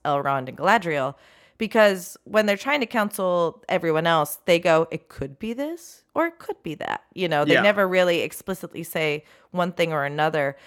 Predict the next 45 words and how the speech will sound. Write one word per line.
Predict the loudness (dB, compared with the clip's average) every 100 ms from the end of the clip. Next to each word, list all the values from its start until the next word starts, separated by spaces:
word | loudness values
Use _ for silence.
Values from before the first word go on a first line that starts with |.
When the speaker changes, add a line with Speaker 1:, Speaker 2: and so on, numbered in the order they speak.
| -20 -2
Speaker 1:
But | 2
I | 2
do | 2 -4 -4
think | -4 -6
it's | -6
interesting | -8 -10 -10 -12 -12 -12 _ _
that | -8
the | -6 -2
elves | -2 -2
think | -4 -8 -8 -16 _ _
it's | -4 -4 -4
over. | -6 -6 -10 -12 _ _ _
There's | -8 -6
no | -4 -4
hope. | -4 -6 -8 -18 -14 2
But | 4 4 -4 _ _ _ -4
I | -4
wonder | -2 -2 -2
if | -2
they | -4
think | -4 -6 -4
that | -4 -4 -2
it's, | -4 -6 -10
that | -2 -2
it's | -2 -4
over | -2 -2 -2 -4
if | -6 -6
the | -4
elves | -2 -2 -2
don't | -6 -6
get | -8 -8
involved. | -12 -16 -8 -6 -4 -6 -8 _ _ -20 _ _ _ _ _ _ _ _ _ _ _ _ _ -4
Speaker 2:
I | -2
think | 0 0 0
so. | 2 4
I | 2
think | -2 -4
if | -2
they | -2
left | -2 -2
it | -2
up | -4 -4 -6
just | -6 -6 -6
to | -8
men, | -4 -2 -2 -4 -10